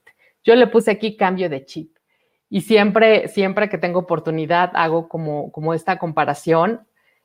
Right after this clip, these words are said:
En, a-, hace algún tiempo, cuando iba yo a la, a la disco, todavía se llamaba <laughs> disco, recuerdo que te daban tu caballito de tequila, te lo tomabas y te sacudían la cabeza, ¿no?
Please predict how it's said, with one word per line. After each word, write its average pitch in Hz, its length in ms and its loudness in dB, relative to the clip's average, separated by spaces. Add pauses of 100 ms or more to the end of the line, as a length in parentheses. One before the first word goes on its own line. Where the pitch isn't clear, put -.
(440)
En, 170 220 2
a-, 180 320 2
hace 226 320 -2
algún 180 220 -2
tiempo, 190 420 -2
cuando 156 300 -2
iba 156 240 -2
yo 151 200 0
a 147 120 2
la, 143 140 -4
a 156 120 -4
la 175 140 0
disco, 208 400 -4
todavía 170 320 -2
se 170 100 -6
llamaba 147 340 0
<laughs> 180 140 -6
disco, 196 400 -4 (340)
recuerdo 208 440 2
que 208 80 0
te 175 100 4
daban 185 380 2
tu 151 400 -2 (920)
caballito 175 520 2
de 202 60 2
tequila, 175 640 -2
te 180 60 0
lo 151 140 -2
tomabas 165 480 -4
y 190 80 -10
te 165 140 -6
sacudían 160 560 -6
la 160 100 -6
cabeza, 185 420 -8
¿no? 151 260 -12